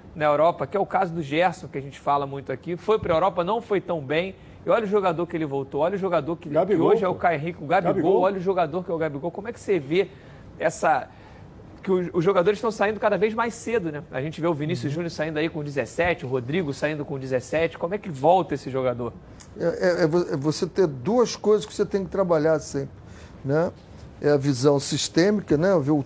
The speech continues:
Speaker 3: todo da, da equipe e depois você vê a parte, né, que é o jogador. O jogador precisa isso. É você tentar descobrir e tirar dele, é, a, a, o ma-, o melhor que ele pode dar.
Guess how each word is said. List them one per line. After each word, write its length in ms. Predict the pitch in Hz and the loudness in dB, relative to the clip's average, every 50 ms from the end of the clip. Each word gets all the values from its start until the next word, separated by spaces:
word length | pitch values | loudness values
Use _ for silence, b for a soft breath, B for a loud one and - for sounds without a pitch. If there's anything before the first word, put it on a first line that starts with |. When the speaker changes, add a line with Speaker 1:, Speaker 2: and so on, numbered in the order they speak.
| - - | -2 2
Speaker 3:
todo 480 | - 170 185 185 151 123 127 139 131 - - - B B B B B B B B B | 4 6 6 6 4 2 -2 -4 -4 -4 -8 -14 B B B B B B B B B
da, 220 | 127 139 151 147 - | -2 0 0 0 2
da 200 | 139 147 147 147 | 2 2 2 2
equipe 440 | 135 127 - - 160 - - - | 2 0 -2 -4 -6 -6 -6 -4
e 20 | 185 | 0
depois 380 | 165 180 175 - 175 180 170 | 0 0 0 2 2 2 2
você 260 | 170 180 165 - 190 160 | 2 2 0 2 0 0
vê 160 | 151 175 196 | 2 2 2
a 80 | 190 | 2
parte, 600 | - - - 160 156 147 - - - - - - - B B B B B - - | 0 0 0 0 0 0 -4 -8 -16 -18 -20 -18 -20 B B B B B -6 -4
né, 180 | 151 151 143 - | -2 -2 -2 -2
que 100 | - 156 | 0 0
é 60 | 156 | 0
o 280 | 151 160 165 185 202 175 | 2 4 4 4 4 4
jogador. 560 | 131 143 143 131 131 123 120 123 131 127 - - B B B B B B B | 2 0 0 0 0 -2 -2 -4 -8 -8 -10 -12 B B B B B B B
O 40 | - | -6
jogador 360 | 127 147 151 156 156 175 208 | -2 0 2 2 4 4 2
precisa 680 | 196 214 202 175 - - - - 220 240 208 151 151 147 | 0 0 -4 -4 -4 -6 -4 -2 0 0 0 0 0 2
isso. 340 | 135 135 131 - - - - B B B B B B - | 2 0 -2 -4 -8 -16 -20 B B B B B B -6
É 60 | 143 | -4
você 300 | 131 151 143 - 185 175 | -2 -2 -2 0 -2 -2
tentar 380 | 175 - 185 175 - - 185 | 0 0 -2 0 2 2 0
descobrir 760 | 170 147 - - - - 190 156 131 131 170 214 233 - 233 | 0 0 -2 -8 -6 -4 -4 -4 0 0 2 2 2 0 0
e 60 | 202 175 | -4 -6
tirar 320 | - - 214 190 196 190 | -4 -2 0 2 4 4
dele, 640 | 175 147 131 170 196 214 220 208 180 160 151 - - B B B B B B | 2 2 0 2 4 4 4 2 2 0 0 -2 -2 B B B B B B
é, 140 | 160 165 - | 4 4 4
a, 500 | - - - 160 - - 165 156 151 - | 2 0 -2 -4 -4 -2 -4 -4 -4 -6
a, 0 | - - - | -10 -14 -8
o 100 | - 202 | -6 -4
ma-, 520 | 196 202 202 190 185 190 202 202 214 214 - - | -4 -4 -4 -2 0 2 4 4 2 2 0 0
o 200 | 196 185 185 175 | 0 0 0 2
melhor 480 | 180 190 185 170 170 208 240 233 - - | 2 4 4 4 6 6 4 4 2 -2
que 80 | - | -4
ele 100 | 180 156 | -2 -2
pode 380 | 135 - 170 160 147 135 127 127 | -2 0 2 2 2 2 0 -4
dar. 280 | 117 139 127 120 - | -4 -4 -4 -4 -6